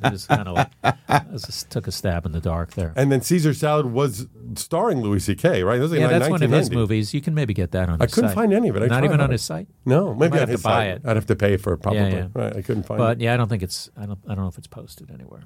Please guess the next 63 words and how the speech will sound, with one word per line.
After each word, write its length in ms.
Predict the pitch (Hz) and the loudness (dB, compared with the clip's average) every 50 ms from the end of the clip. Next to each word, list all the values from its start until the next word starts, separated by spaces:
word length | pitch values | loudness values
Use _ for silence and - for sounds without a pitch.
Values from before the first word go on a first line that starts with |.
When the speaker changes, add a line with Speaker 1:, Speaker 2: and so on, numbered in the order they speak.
| - - | -4 0
Speaker 2:
And 120 | 135 139 | 2 2
then 100 | 147 143 | 4 2
also, 320 | 139 127 - 123 113 110 110 | 2 0 2 2 2 2 0
uh, 340 | - 107 107 101 98 101 - | 0 0 2 2 2 2 0
a 80 | 110 107 | -2 -2
great 240 | 95 107 107 104 | 2 2 4 4
episode 260 | 101 101 101 98 98 82 | 4 0 0 0 -2 -2
of 60 | - | 0
Comedian 280 | - 92 92 87 87 | 2 2 4 4 4
Cars 220 | 82 - 90 87 71 | 4 6 4 4 4
Getting 180 | 80 80 80 78 | 2 -2 0 2
Coffee, 360 | - 120 127 123 - 143 131 | 2 4 4 4 2 0 0
which 180 | 110 101 101 104 | 0 0 -2 -4
is 80 | 98 | -4
great 240 | 82 104 104 107 104 | 0 0 0 0 0
that 100 | - 101 | 0 2
that 100 | 98 101 | 2 4
Speaker 1:
Yeah. 100 | 98 101 95 | 4 4 2
Speaker 2:
happened 200 | 92 95 101 95 | 2 2 2 2
as 120 | 95 87 | 2 0
well. 200 | 95 110 117 117 | 2 2 2 2
Were 100 | 107 104 | 2 2
you 100 | 107 104 | 0 0
friends 300 | 101 - - 123 127 123 | 0 2 2 4 4 2
with 120 | 139 139 - | 0 -2 -2
Jerry, 320 | 156 156 160 180 180 165 | 0 2 2 2 2 2
or 80 | 127 110 | 0 0
did 120 | 101 107 | 0 2
he 40 | 104 | 0
just 140 | 104 98 104 | 2 2 4
ask 200 | 104 101 98 - | 4 4 2 2
you 60 | 104 | 0
to 60 | 92 | 0
do 140 | 87 104 123 104 | 2 2 2 0
it? 100 | - - _ _ _ _ _ _ _ - | -2 -8 _ _ _ _ _ _ _ -12
Speaker 1:
It 140 | - - 160 | -4 -2 0
was 140 | 180 147 110 | 0 2 2
very 300 | 156 185 214 214 190 - | 2 2 2 2 0 -2
str-, 360 | - - - - - - 156 - | -4 -6 -8 -10 -10 -12 -8 -4
I 80 | 147 147 | -2 0
mean, 180 | 160 175 165 - | 0 0 0 -2
I 180 | - 143 160 170 | -2 -2 -2 -2
see 160 | 151 - 196 | -2 -2 -2
someone 240 | - 214 208 202 175 | 2 4 4 4 4
I've 160 | 143 117 143 | 4 4 4
always 280 | 143 135 135 104 - | 4 4 4 2 0
known, 460 | - 107 107 110 117 123 135 147 151 139 | -2 0 2 4 4 4 4 4 4 2
like, 240 | 139 123 113 101 | 2 0 0 -2
to 80 | - - | -4 -6
say 200 | - - 120 104 | -2 0 2 2
hi 240 | 98 110 113 117 127 | 2 4 2 2 2
to 240 | - - 151 151 131 | 0 -2 -2 0 0
if 100 | 117 - | 0 0
I 80 | 110 104 | 0 -2
run, 260 | 95 101 101 - - _ | 0 -2 -2 -4 -6 _
cross 260 | - - 123 120 104 - | -10 -6 -4 -4 -4 -2
paths 300 | - - 110 123 127 - | 0 2 2 2 2 2
with 100 | 170 151 | 0 0
them, 180 | 170 165 156 147 | 0 0 0 0
but 140 | 135 120 | 0 2
I've 100 | 117 107 | 2 2
never, 240 | 120 127 110 101 104 | 2 4 4 4 2
like, 160 | 98 92 85 | 0 -2 -6